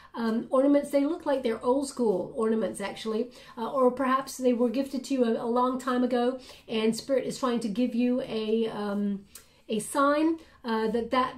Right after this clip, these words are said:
person, that relative who gifted you that or who they are associated with, uh, are with you at this time as we navigate the energy. Um, I mean, it could be that you just purchased two ornaments, two black and white dogs, or it could be that you have two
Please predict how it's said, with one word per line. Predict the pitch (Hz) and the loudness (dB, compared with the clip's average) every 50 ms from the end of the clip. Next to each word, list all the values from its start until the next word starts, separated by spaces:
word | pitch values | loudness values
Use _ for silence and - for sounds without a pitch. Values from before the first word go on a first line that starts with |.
| - - _ - | -16 -20 _ -4
person, | - 285 294 285 294 285 | -2 0 0 0 0 0
that | 277 247 - - | 0 0 0 -2
relative | 240 247 254 262 254 247 269 269 262 - | 0 0 2 2 2 2 2 0 0 -2
who | - 233 247 233 226 220 - - - - _ 226 | -2 -2 0 0 0 -2 -4 -10 -18 -14 _ -6
gifted | 196 240 269 269 - 294 277 - - | -2 0 0 0 0 -2 -2 0 0
you | 269 254 | 0 0
that | 247 262 254 262 - | 2 0 0 0 -2
or | - 220 214 | -2 -2 -2
who | 196 - 277 277 233 | -2 0 0 0 2
they | 247 240 233 | 2 2 2
are | 220 196 190 | 2 0 0
associated | 185 - - - 294 294 277 - 285 277 269 262 247 247 214 | -2 -4 -4 -4 -4 -4 -2 -2 -2 0 0 0 0 0 2
with, | 226 254 247 247 247 - - - - - - | 4 4 4 4 2 -4 -12 -20 -20 -16 -6
uh, | 262 220 220 220 220 226 226 - - - - | -4 -2 -2 -2 -2 -4 -4 -6 -8 -12 -6
are | - 254 240 | 0 2 2
with | 233 254 294 277 285 | 4 4 4 4 6
you | 277 285 294 320 | 4 4 4 2
at | - 247 254 - - | 0 -2 -2 0 -2
this | 254 247 - | -4 -6 -4
time | - 277 262 262 269 277 285 277 - - - - | -2 0 0 2 2 0 0 -2 -8 -18 -10 -6
as | 247 226 226 | -4 -2 0
we | 240 233 | 0 2
navigate | 233 240 233 220 240 220 254 226 220 - 208 | 2 0 0 0 -2 0 2 2 0 2 0
the | 233 233 | 0 0
energy. | 226 233 233 233 262 254 262 262 - - - - - - | 2 0 0 0 -2 -2 -2 -4 -8 -14 -20 -20 -14 -10
Um, | 226 214 214 214 214 214 214 214 208 208 - - - - - _ _ _ _ _ _ _ _ _ - - - - - | -8 -6 -2 -2 0 0 0 0 -2 -4 -8 -16 -20 -20 -20 _ _ _ _ _ _ _ _ _ -20 -20 -20 -6 0
I | 269 | 2
mean, | 277 311 | 2 2
it | - | 4
could | 311 294 | 2 2
be | 294 277 | 2 2
that | - 254 | 0 0
you | - 240 | -2 -2
just | 202 233 226 - | -2 -2 -4 -4
purchased | - 330 330 320 - 254 202 - - - - - | -6 -6 -6 -2 -2 -2 -2 -2 -4 -10 -14 -8
two | - 269 269 | -8 -6 -4
ornaments, | - 247 233 240 247 220 190 - - | -2 -2 0 0 0 0 -2 -4 -6
two | - 240 - | -8 -8 -6
black | 226 226 214 214 - | -4 -4 -4 -4 -4
and | 226 | -4
white | 214 190 - 202 | -4 -4 -4 -4
dogs, | 208 208 202 208 - - - - - | -4 -4 -4 -4 -6 -8 -14 -12 -6
or | 339 330 | -6 -2
it | - | 0
could | 381 - | 2 2
be | 339 302 269 | 2 2 2
that | 277 - | 0 -2
you | 262 254 240 | -2 -2 -2
have | - 269 277 320 320 | 0 0 -2 -2 -4
two | - - 254 240 220 220 | -4 -4 -2 -2 -2 -4